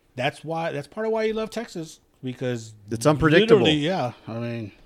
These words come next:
Speaker 1: who wa-, who wants to, who wants to live in seventy degree California or minus ten degree Minnesota? I mean, you
Speaker 2: There's
Speaker 1: know.
Speaker 2: gotta be some variance to the weather, in my opinion, no matter where you live. Like, if, if, if it's just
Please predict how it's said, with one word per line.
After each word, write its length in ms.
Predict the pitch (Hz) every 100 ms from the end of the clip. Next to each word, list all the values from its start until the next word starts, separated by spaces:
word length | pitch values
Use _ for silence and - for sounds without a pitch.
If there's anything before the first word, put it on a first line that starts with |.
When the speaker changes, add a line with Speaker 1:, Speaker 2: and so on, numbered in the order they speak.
| _ _
Speaker 1:
who 140 | 147 147
wa-, 180 | 160 -
who 120 | 175
wants 260 | 190 180
to, 300 | 165 156 - 127
who 100 | 160
wants 200 | 165 160
to 40 | 147
live 220 | 147 139
in 200 | 131 117
seventy 380 | - 147 147 143
degree 320 | 139 143 135
California 800 | - 147 139 123 147 127 117 - _ _ _ _
or 300 | 143 139 127 127
minus 600 | - 120 120 120 131 127 -
ten 300 | 127 123 120
degree 360 | 110 113 117
Minnesota? 640 | 113 110 101 101 95 95 101
I 40 |
mean, 160 | 107 104
you 80 | 107
Speaker 2:
There's 140 | 139
Speaker 1:
know. 40 | 147
Speaker 2:
gotta 180 | 170
be 100 | 165
some 180 | 151 127
variance 500 | 107 120 110 95 -
to 180 | - 104
the 100 | 90
weather, 460 | 85 85 80 71 71 -
in 120 | 101
my 160 | 101 95
opinion, 540 | - 98 90 80 73 _ _ _ -
no 100 | 101
matter 460 | 107 110 101 98
where 300 | 80 98 101
you 180 | 101 90
live. 280 | 90 92 76
Like, 180 | 85 -
if, 200 | 95 -
if, 220 | 107 95
if 140 | - 117
it's 120 | 110
just 160 | 151